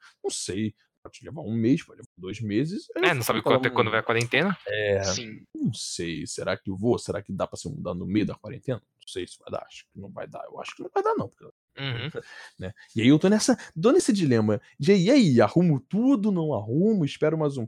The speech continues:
Speaker 1: pouco, gasto esse tempo com outra coisa. E eu tô num, num dilema muito forte <laughs> em relação a isso,
Speaker 2: Uhum.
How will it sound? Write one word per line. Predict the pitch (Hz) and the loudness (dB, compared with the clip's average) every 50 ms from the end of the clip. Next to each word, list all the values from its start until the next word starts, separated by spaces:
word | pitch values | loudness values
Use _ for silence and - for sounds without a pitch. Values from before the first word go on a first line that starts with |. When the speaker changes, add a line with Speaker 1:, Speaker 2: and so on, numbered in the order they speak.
| - _ | -8 _
Speaker 1:
pouco, | - 123 160 180 196 190 180 - - 156 160 160 - _ _ _ _ | 0 4 8 8 8 8 6 4 2 2 0 0 0 _ _ _ _
gasto | 127 131 147 - - | 2 2 2 2 -2
esse | 147 - - 131 | -8 -8 -6 -2
tempo | - 139 139 - _ | -2 -2 -2 -2 _
com | - 131 | -8 -8
outra | - - - 98 - _ _ | -4 -2 -4 -4 -4 _ _
coisa. | - 107 120 147 165 180 175 156 156 147 156 156 156 156 _ - - _ _ | -6 -4 -2 0 0 2 0 0 0 2 2 2 2 0 _ -12 -20 _ _
E | 143 | 2
eu | 151 160 | 4 4
tô | 156 - 185 | 2 0 -2
num, | 190 202 214 220 | -2 0 0 0
num | 202 202 208 214 202 | 0 0 0 0 0
dilema | 170 160 190 180 165 170 185 190 185 170 | 2 2 2 2 2 2 2 0 0 0
muito | 156 160 202 254 - - | 0 0 -2 -2 -6 -8
forte | - - - 135 - - - - - - 131 | -8 -4 -2 -2 -2 -2 -6 -8 -8 -6 -6
<laughs> | 120 - - | -4 -2 -2
em | 147 135 139 | 0 4 6
relação | 143 143 156 156 123 120 - - 143 143 | 6 6 6 4 0 0 0 0 0 2
a | 151 | 4
isso, | 147 156 151 156 156 156 | 4 4 4 4 4 2
Speaker 2:
Uhum. | 151 | 0